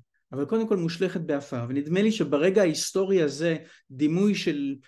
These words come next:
נשים מושלכות באפר, הוא, הוא... וכמעט... רציתי לשים את זה בכותרת ונמנעתי בגלל שהוא קרוב מדי, כן? לא צריך הרבה דמיון,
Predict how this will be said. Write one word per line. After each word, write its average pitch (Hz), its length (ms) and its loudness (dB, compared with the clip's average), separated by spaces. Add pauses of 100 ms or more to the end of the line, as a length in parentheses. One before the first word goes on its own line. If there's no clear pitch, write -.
(300)
נשים 185 640 2
מושלכות 165 520 -2
באפר, 156 300 0
הוא, 156 360 -2
הוא... 135 300 -6
וכמעט... 156 420 -2
רציתי 202 340 0
לשים 196 280 4
את 190 60 0
זה 175 80 2
בכותרת 170 560 0
ונמנעתי 175 760 -2 (260)
בגלל 160 160 6
שהוא 170 240 4
קרוב 175 440 4
מדי, 131 360 0 (180)
כן? 147 160 -4 (600)
לא 185 120 6
צריך 196 260 -2
הרבה 156 240 2
דמיון, 147 640 0